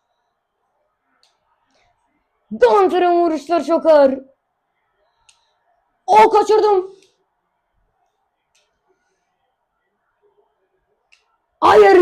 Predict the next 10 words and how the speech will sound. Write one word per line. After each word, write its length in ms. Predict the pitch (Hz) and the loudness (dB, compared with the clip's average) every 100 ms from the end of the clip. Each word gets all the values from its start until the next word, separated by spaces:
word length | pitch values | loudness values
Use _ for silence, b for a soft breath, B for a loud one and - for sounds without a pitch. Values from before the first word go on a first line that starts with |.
| 339 | 4
ya. 1120 | 311 285 262 254 240 233 226 214 208 202 190 170 _ _ _ _ _ _ _ _ _ _ _ _ | 4 4 2 0 -2 -4 -4 -6 -8 -10 -12 -18 _ _ _ _ _ _ _ _ _ _ _ _
Ya. 500 | 202 226 214 202 185 170 - _ _ _ _ _ _ _ _ _ _ _ _ _ _ _ _ _ _ _ _ _ _ _ _ _ _ 185 180 | -10 -6 -6 -8 -12 -18 -20 _ _ _ _ _ _ _ _ _ _ _ _ _ _ _ _ _ _ _ _ _ _ _ _ _ _ -8 2
Drop 420 | 508 466 415 - | 4 4 2 0
kick 240 | 339 349 | -2 0
geldi. 400 | 359 320 294 262 254 226 214 190 190 190 | 0 2 0 2 0 0 -2 -4 -8 -2
Bayağı 360 | 254 294 294 262 | -2 0 -2 -2
sert 340 | 269 254 - | -2 -2 -4
bir 160 | 247 202 | -12 -8
drop 320 | 226 233 - | -4 -4 -6
kick. 220 | 254 254 | -14 -14